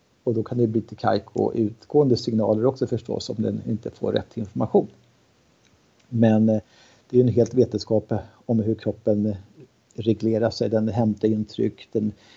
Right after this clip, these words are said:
upp i hjärnan använder det hormoner, aminosyror, transmittorämnen för att reglera och påminnas och leta fakta. Och när hjärnan har förstått vad det är som pågår i och runt omkring den så skickar den ut elektriska signaler till körtlar, muskler och organ.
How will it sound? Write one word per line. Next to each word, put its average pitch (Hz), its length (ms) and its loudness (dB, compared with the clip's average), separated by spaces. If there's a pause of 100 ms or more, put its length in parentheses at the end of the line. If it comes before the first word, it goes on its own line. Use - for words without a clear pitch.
(480)
upp - 240 0
i 110 40 4
hjärnan 113 500 4
använder 110 360 2
det 110 140 2
hormoner, 107 560 0
aminosyror, 104 600 -2
transmittorämnen 110 840 -2
för 104 140 -2
att - 180 -10
reglera 113 560 2
och - 380 -6 (440)
påminnas 110 840 2
och - 340 -10
leta 113 560 2
fakta. - 680 -6 (120)
Och 117 80 -6
när 120 160 0
hjärnan 120 320 2
har 131 60 -2
förstått 120 460 -4 (140)
vad 113 140 4
det 110 60 4
är - 20 -8
som 120 140 -6
pågår 117 520 0 (220)
i 117 200 0
och 113 60 0
runt 110 280 0
omkring 110 300 -4
den 107 180 0 (560)
så - 140 0
skickar 160 300 0
den 135 100 2
ut 113 180 0
elektriska - 760 -4
signaler 107 380 0
till 123 140 -6
körtlar, 113 360 -8
muskler 107 360 -4
och 104 100 -4
organ. - 320 -2